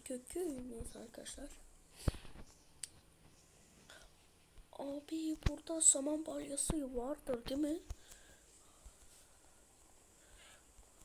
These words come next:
Lan. Ay. Abi portal da var. Arkadaşlar çok şanslı bir,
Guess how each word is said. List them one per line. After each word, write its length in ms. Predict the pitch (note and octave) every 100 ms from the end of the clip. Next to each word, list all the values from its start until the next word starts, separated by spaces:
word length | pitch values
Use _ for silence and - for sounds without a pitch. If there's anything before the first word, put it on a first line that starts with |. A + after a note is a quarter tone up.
| - - - - A#3+
Lan. 160 | C4 D4+ - - - - - - - - - - - - - - - - - -
Ay. 120 | B3 C4 - - - - - - - - - - - - - - - - - - - - - - -
Abi 320 | C4+ D#4 E4 -
portal 580 | - C4+ C#4 D#4 D4+ D4+
da 120 | C#4
var. 280 | B3+ B3+ - - - - - - -
Arkadaşlar 760 | C#4+ C#4 - C#4+ C#4+ D4 C#4+ C#4+
çok 240 | - C#4
şanslı 600 | - - C4 C4+ - C#4+
bir, 180 | C#4